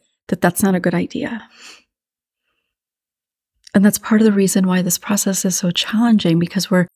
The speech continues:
kind of constantly fighting against that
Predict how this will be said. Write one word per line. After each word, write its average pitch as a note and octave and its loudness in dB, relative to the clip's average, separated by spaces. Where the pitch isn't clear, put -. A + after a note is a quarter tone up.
kind A3+ 2
of A3 0
constantly G3+ 2
fighting F#3+ 2
against F#3 2
that F3 2